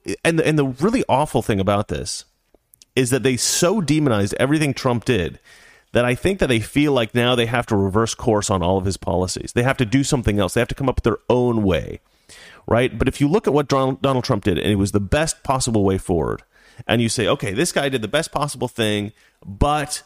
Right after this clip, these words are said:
we've said to the American people that he was wrong and he was evil and he was horrible and everything he did was bad and stupid,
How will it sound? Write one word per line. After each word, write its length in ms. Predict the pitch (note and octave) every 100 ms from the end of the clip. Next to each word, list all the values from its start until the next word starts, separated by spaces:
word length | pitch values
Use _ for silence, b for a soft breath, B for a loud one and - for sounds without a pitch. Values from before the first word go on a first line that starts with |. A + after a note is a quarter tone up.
| b b -
we've 260 | C3+ D#3
said 200 | D3+ D#3+
to 60 | C3
the 60 | B2+
American 320 | B2 C3 A#2+
people 280 | B2+ G#2 G2+
that 140 | F#2
he 100 | A2+
was 180 | F#2 F#2+
wrong 320 | B2 C3+ C3
and 80 | A2
he 80 | G2
was 140 | G2
evil 260 | B2 A2+ A2
and 100 | G2+
he 60 |
was 120 | G2 A#2
horrible 300 | A#2 A2+ G2+
and 80 |
everything 260 | G#2 G#2+ G#2+
he 100 | G#2
did 160 | F#2+ F2+
was 100 | F#2+
bad 280 | G#2+ G#2+
and 100 | F#2+
stupid, 560 | - G3+ G#3+ - F2+